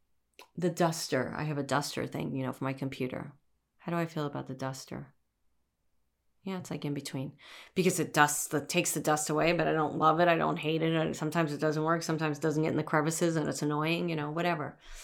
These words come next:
So just play with that and start letting that light empower you.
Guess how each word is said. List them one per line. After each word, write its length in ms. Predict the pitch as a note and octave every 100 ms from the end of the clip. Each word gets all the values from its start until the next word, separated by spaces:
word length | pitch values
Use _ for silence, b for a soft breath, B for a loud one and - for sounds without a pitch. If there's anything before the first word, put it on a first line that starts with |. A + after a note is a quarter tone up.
| B B -
So 180 | -
just 260 | A#3 C#4 C#4+
play 360 | - C#4+ C4+ D4+
with 220 | C#4 -
that 380 | D#3+ C#3+ C#3+ - b b _ -
and 160 | G3+
start 560 | G3 - G3 G3+ A3 A3
letting 300 | F#3+ F3+ E3+
that 280 | D#3+ - E3
light 340 | D#3+ D#3 D#3
empower 600 | - D3 D3 - D3+ C#3+ D3
you. 380 | - - D#3+